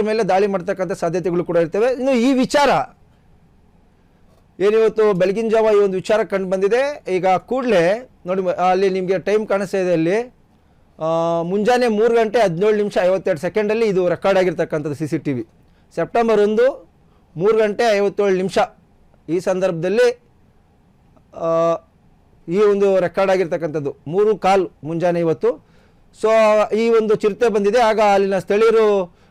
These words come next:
ಅಲ್ಲಿದ್ದಂಥ ಅವರು ಈ ಒಂದು ಸಿ ಸಿ ಟಿ ವಿಯ ದೃಶ್ಯಾವಳಿಗಳನ್ನ ಗಮನಿಸಿದ್ದಾರೆ. ಅದು ಹೇಗಪ್ಪ ಅಂತಂದ್ರೆ ಚಿರತೆ ಓಡಾಡ್ತಾ ಇರ್ತಕ್ಕಂಥ ಸಂದರ್ಭದಲ್ಲಿ ಹೊರಗಡೆ ಇದ್ದಂಥ ಕೆಲವು ನಾಯಿಗಳು ಬೊಗಳಿದ್ರಿಂದ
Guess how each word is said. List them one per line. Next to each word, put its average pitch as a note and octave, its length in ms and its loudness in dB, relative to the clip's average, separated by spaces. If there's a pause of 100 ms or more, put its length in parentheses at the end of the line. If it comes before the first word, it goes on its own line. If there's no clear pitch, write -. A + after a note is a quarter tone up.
(180)
ಅಲ್ಲಿದ್ದಂಥ G3+ 480 2
ಅವರು G#3 540 2
ಈ G3 100 0
ಒಂದು G3 180 0
ಸಿ A3 140 -6
ಸಿ A3+ 120 -8
ಟಿ G#3+ 140 -8
ವಿಯ G#3 100 2
ದೃಶ್ಯಾವಳಿಗಳನ್ನ G3 600 -2
ಗಮನಿಸಿದ್ದಾರೆ. G3 540 0 (340)
ಅದು A3+ 120 -2
ಹೇಗಪ್ಪ B3 400 2
ಅಂತಂದ್ರೆ A3 440 0
ಚಿರತೆ G#3 300 -2
ಓಡಾಡ್ತಾ G#3+ 340 0
ಇರ್ತಕ್ಕಂಥ G3 300 -6
ಸಂದರ್ಭದಲ್ಲಿ F#3 480 -4
ಹೊರಗಡೆ G3+ 300 0
ಇದ್ದಂಥ G3+ 280 -2
ಕೆಲವು G3 280 -2
ನಾಯಿಗಳು F#3+ 380 -2
ಬೊಗಳಿದ್ರಿಂದ E3 560 -2